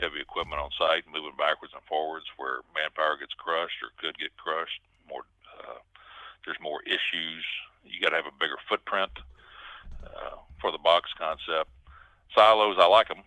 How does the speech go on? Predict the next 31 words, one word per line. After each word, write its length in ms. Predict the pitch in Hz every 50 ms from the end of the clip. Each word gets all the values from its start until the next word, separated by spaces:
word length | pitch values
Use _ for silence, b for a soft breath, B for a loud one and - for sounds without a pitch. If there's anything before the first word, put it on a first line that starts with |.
| - - - -
even 180 | 82 85 87
though 120 | 87 87 87
we're 100 | 87 85
not 160 | 87 90 85
making 280 | 87 95 95 - 80 73
'em. 120 | 78 87 - - -
Uh, 480 | - 104 76 73 76 73 - - - - - - - - - -
they're, 280 | - 92 82 76 76 73 _ -
they're 180 | 104 85 82 - - - _ -
mechanically 640 | 87 - - - 131 123 113 107 98 - 92 85 78 73
very 180 | 82 85 80 78 - - -
friendly. 420 | 110 98 98 95 92 95 92 - - _ -
It's 160 | 71 - -
a 40 | 80
gravity 500 | - - 85 87 92 92 85 85 85 78 - -
feed. 420 | - 90 87 85 87 87 82 95 - - - b b b b b b b b b b - -
Uh, 280 | - - - - - - - - _ _ _ _ _ _ _ - _ _ _ _ _ _ _ _ -
the 80 | -
dust 260 | - 92 92 92 - -
collection 560 | 90 87 90 90 - - - 90 78 78 78 - - -
or 120 | - 78 73
the 100 | 76 -
dust 200 | 92 82 - -
collector 560 | - 78 80 85 87 - - 85 80 82 80 - - _ _ _ _ _
concept 640 | - - 95 87 85 - - 92 85 82 82 - -
has 100 | 78 73
been 180 | 73 80 78 78
mastered 420 | 78 80 82 80 - - 78 76 - -
sufficiently 560 | - - - 92 - - 92 87 85 85 80
to 80 | 80 76 -
where 320 | 80 76 73 73 71 69